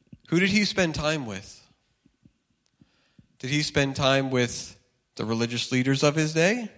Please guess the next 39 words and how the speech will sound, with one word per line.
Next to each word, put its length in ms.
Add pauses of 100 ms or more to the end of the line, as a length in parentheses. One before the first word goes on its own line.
(760)
Did 100
he 120
spend 500
most 260
of 100
his 200
time 340
in 100
the 120
temple, 640 (500)
in 160
the 80
church? 680 (2250)
He 80
spent 180
most 220
of 40
his 120
time 240
with 100
tax 320
collectors. 680 (720)
He 80
spent 220
most 200
of 80
his 140
time 240
with 160
prostitutes, 800 (260)
with 180
lepers, 640 (320)
with 140
the 80
people 320
that 160
were 100
the 140
outcast 800